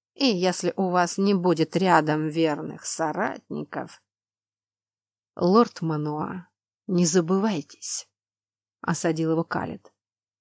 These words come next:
«Вы говорите с наследным принцем и будущим королём. Если вы желаете занять хоть сколько-то выгодное положение при новом дворе,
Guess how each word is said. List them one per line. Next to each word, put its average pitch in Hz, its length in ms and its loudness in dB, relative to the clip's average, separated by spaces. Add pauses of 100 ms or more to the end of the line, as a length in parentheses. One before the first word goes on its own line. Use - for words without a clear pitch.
(120)
«Вы 170 300 4
говорите 233 480 10
с - 100 4
наследным 226 640 8
принцем 208 540 8
и 226 160 6
будущим 185 600 6
королём. 240 720 6 (600)
Если 165 420 4
вы 180 100 6
желаете 175 480 4
занять 175 460 0
хоть - 180 -4
сколько-то 254 640 4
выгодное 175 460 2
положение 170 680 4
при 165 200 -2
новом 160 380 -2
дворе, 147 500 -2